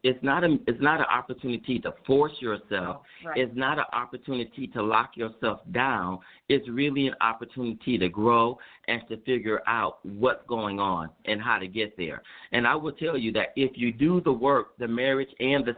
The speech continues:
Speaker 1: sex can work. But if you don't do the work, you will be stuck.
Speaker 2: Sure.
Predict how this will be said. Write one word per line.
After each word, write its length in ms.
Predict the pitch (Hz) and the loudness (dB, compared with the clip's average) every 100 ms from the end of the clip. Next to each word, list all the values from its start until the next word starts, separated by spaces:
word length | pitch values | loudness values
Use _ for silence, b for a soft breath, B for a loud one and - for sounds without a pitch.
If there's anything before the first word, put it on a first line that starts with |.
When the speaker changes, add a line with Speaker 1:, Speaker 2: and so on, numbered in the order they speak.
| - | 0
Speaker 1:
sex 280 | 139 107 - - | 2 0 -8 -8
can 380 | 135 127 113 107 | -2 0 0 2
work. 300 | 113 104 - _ B B B | 2 2 -4 _ B B B
But 160 | 131 120 | -4 -2
if 120 | 117 | -4
you 80 | 120 | -6
don't 340 | 120 110 101 117 | -6 -6 -6 0
do 240 | 151 226 | 2 4
the 100 | 156 | 2
work, 300 | 107 104 92 - | 2 2 0 -2
you 120 | 127 | 0
will 100 | 104 | 0
be 180 | 101 92 | -2 -4
stuck. 260 | - - - - _ _ _ _ _ _ _ | -2 -2 -4 -20 _ _ _ _ _ _ _
Speaker 2:
Sure. 260 | 220 185 | -18 -18